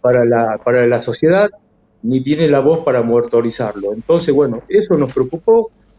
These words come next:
por eso vemos un, un legislativo bastante dormido, eh,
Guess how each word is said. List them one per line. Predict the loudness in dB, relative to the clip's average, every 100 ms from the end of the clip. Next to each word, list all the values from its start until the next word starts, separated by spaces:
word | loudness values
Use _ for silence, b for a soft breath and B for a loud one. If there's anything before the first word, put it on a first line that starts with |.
| _ -4
por | -2
eso | 0 -2 -4 _
vemos | -2 0 -2 -2
un, | -4 -2 -4 -6 -8
un | -4
legislativo | -2 0 0 0 0 2
bastante | 0 -2 -2 -2 2
dormido, | 2 2 2 4 4 2 -4 _ _ _ _
eh, | -4 -2 -2